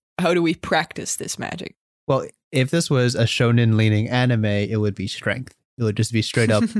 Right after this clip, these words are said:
Speaker 1: <laughs>
Speaker 2: like, fighting power, you
Speaker 1: Breaking
Speaker 2: know?
Speaker 1: things, yeah. Uh-huh.
Speaker 2: Like, people glow when they're close to each other. There's, like, a whoom,
Speaker 1: Sure.
Speaker 2: whoom, kinda like a humming sound in the
Speaker 1: Yeah.
Speaker 2: background when they're really close.
Speaker 1: I feel like I like the idea of kind of channeling it, though.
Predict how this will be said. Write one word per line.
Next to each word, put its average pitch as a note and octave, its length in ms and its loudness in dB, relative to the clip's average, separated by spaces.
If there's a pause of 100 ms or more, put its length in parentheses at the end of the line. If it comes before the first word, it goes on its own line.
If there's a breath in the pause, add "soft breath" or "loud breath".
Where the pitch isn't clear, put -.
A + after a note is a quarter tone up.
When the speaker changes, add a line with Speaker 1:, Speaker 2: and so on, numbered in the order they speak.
Speaker 1:
<laughs> - 240 -14
Speaker 2:
like, A#2+ 140 -2
fighting A#2 480 2
power, F#2 320 -2
you E2+ 60 -2
Speaker 1:
Breaking A2 340 2
Speaker 2:
know? G#2 120 2
Speaker 1:
things, F3 480 2
yeah. D#3+ 140 -4 (180)
Uh-huh. F3 160 -2
Speaker 2:
Like, A#2 220 0 (140)
people C3 340 0
glow C#3 560 2
when C3+ 140 2
they're C3+ 100 2
close C3 320 0
to C3+ 60 0
each B2+ 160 2
other. B2+ 320 2
There's, A#2 160 0
like, A2 160 0
a A2 40 2
whoom, A2+ 200 2
Speaker 1:
Sure. B2 280 4
Speaker 2:
whoom, A#2 360 2
kinda A#2+ 140 0
like A2+ 100 4
a G#2+ 80 2
humming A#2+ 340 2
sound A#2+ 460 2
in A#2 60 4
the A2+ 100 2
Speaker 1:
Yeah. A#2 160 2
Speaker 2:
background A#2 360 0
when G#2+ 120 -2
they're G2 100 0
really G2 180 -4
close. A#2 380 0
Speaker 1:
I G#3+ 60 0
feel C#4+ 240 0
like F4 180 0
I A3+ 80 2
like G#3 320 0
the C4+ 100 0
idea F#3+ 360 2
of G3 100 -4
kind E3+ 220 -2
of E3 100 -8
channeling C#3+ 540 -2
it, F2 180 -8
though. - 220 -6